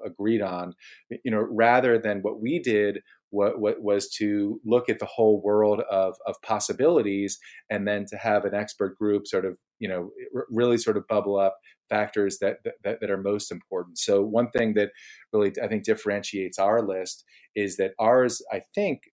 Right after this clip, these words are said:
are things that are maybe a little bit more important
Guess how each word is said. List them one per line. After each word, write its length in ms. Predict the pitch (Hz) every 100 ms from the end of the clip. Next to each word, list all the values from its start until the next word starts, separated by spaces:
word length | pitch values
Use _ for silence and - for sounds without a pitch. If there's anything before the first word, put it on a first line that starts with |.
| -
are 240 | 104 101
things 280 | - 117 110
that 200 | 104 107
are 160 | 104 98
maybe 320 | 110 120 120
a 60 | 110
little 220 | 107 107
bit 140 | 110 104
more 260 | 98 104
important 540 | 104 - 107 101 107